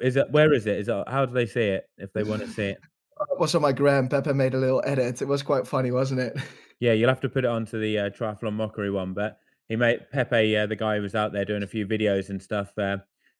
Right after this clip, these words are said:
Speaker 1: he, uh, did a little edit of Tom's, like, com attempt where you can see the pain that he
Speaker 2: Yeah.
Speaker 1: went through.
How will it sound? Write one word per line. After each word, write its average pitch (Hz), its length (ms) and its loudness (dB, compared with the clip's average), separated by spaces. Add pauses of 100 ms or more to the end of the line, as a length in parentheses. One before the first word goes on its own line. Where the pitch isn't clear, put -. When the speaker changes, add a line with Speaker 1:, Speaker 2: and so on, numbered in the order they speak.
(100)
Speaker 1:
he, 104 300 2
uh, 104 300 4
did 110 200 -4
a 110 40 -2
little 107 280 2
edit 104 280 2
of 98 100 -10
Tom's, 101 340 -2
like, 101 200 -2
com 107 220 -2
attempt 98 360 -4
where 104 100 -2
you 98 120 -2
can 101 100 -4
see 104 260 0
the 98 100 -4
pain 101 340 0
that 98 100 -2
he 104 120 -6
Speaker 2:
Yeah. 104 100 4
Speaker 1:
went 104 160 -6
through. 95 260 -2